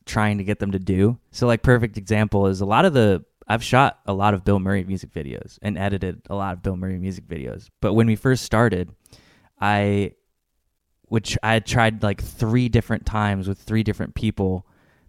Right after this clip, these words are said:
paid them money to, to do a, a music video, and just, it failed every time. So I was like, "Well, fuck this. I'm just gonna do it myself." I'm gonna, I'm gonna sit on YouTube for four or five hours a day and just learn about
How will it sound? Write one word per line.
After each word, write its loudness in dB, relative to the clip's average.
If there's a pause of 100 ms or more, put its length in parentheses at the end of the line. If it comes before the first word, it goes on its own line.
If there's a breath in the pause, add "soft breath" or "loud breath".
paid 0
them 2
money 2
to, -6 (260)
to -2
do 2
a, -4
a -4
music -2
video, -4
and -4
just, -4
it -12
failed 0
every 0
time. 0
So -4
I 0
was -2
like, -8
"Well, -4
fuck -4
this. 0
I'm -4
just 0
gonna -2
do 0
it -6
myself." 0 (640 soft breath)
I'm 0
gonna, 6 (200)
I'm 2
gonna 4
sit 2
on 4
YouTube 2
for 0 (140)
four 0
or 2
five -2
hours -2 (320)
a -2
day -2
and -2
just -2 (120)
learn 4
about 2